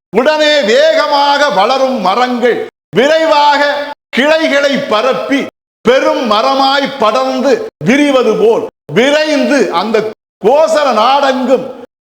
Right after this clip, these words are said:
மட்டுமல்ல, உலகெங்குமே அந்த செய்தி விரைந்து பரவியது. இதுவே இந்த ஐநூற்றி நாற்பத்தி ஐந்தாவது பாடலுக்கான விளக்கம்.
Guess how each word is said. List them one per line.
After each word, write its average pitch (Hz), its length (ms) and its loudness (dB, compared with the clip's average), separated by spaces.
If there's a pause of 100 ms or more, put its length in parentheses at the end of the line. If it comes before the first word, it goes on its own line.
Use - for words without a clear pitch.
(300)
மட்டுமல்ல, 196 880 -2 (300)
உலகெங்குமே 269 800 0
அந்த 214 300 -2
செய்தி 202 480 -2 (380)
விரைந்து 226 440 2
பரவியது. 143 640 -4 (380)
இதுவே 240 460 2
இந்த 196 220 0
ஐநூற்றி 208 420 -2
நாற்பத்தி 180 460 -2
ஐந்தாவது 185 520 0
பாடலுக்கான 165 680 -2
விளக்கம். 165 420 -4